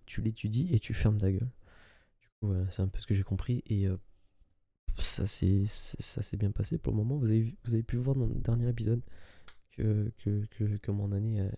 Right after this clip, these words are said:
je l'ai passée quand même, euh, quand même très bien. Et, euh, voilà. Juillet, c'est, euh, évidemment mon mois préféré. Parce que c'est l'été de, déjà de un, parce que j'étais en vacances. Et aussi parce que c'est mon anniversaire. Et, euh,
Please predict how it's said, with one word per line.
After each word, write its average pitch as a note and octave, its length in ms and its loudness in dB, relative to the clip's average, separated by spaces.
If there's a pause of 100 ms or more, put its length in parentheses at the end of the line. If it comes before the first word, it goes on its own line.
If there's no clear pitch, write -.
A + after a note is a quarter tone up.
(460)
je - 80 -20
l'ai - 80 -14
passée - 320 2
quand A2+ 140 -2
même, A2 200 -2
euh, G2+ 220 -2 (320)
quand A2 120 -2
même A2+ 120 2
très - 160 -2
bien. A#2+ 160 2 (1400)
Et, A2 160 10
euh, G2 40 10
voilà. F#2 360 4 (580)
Juillet, C3 580 8 (100)
c'est, G#2 360 2
euh, F#2+ 140 2 (500)
évidemment G#2+ 520 4 (420)
mon A#2 100 2
mois A#2+ 140 4
préféré. A#2+ 500 6 (240)
Parce - 160 -8
que - 80 4
c'est - 160 4
l'été G#2 300 4
de, G#2 320 2
déjà G#2 200 0
de G#2 120 -4
un, B2 100 -4
parce - 140 -10
que - 80 -6
j'étais - 100 -6
en G2 60 2
vacances. G#2 500 -2 (400)
Et - 60 -12
aussi - 260 -6
parce - 140 -14
que D3 120 -2
c'est B2 360 -2
mon A2 140 2
anniversaire. G#2+ 680 2 (680)
Et, G2 160 6
euh, F2+ 260 4